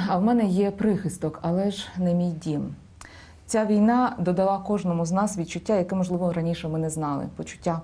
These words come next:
провини. І воно добре знайоме кожному. Чому ми його відчуваємо? Яка природа почуття провини?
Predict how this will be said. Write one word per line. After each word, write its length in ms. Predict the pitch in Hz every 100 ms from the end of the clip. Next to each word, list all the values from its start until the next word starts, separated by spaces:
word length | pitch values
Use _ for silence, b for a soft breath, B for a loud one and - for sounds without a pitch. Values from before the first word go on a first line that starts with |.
| -
провини. 460 | 165 165 156 143 143 B -
І 240 | 175 160 -
воно 380 | 165 185 220 226 -
добре 340 | 180 190 160
знайоме 340 | 160 160 156
кожному. 500 | 160 160 143 - - - B B B B B - - -
Чому 260 | 254 277
ми 140 | 254 208
його 200 | 170 170
відчуваємо? 680 | 160 - 156 147 143 131 -
Яка 280 | 180 185 226
природа 420 | - 214 220 175
почуття 380 | 165 156 - 156
провини? 460 | - 165 156 143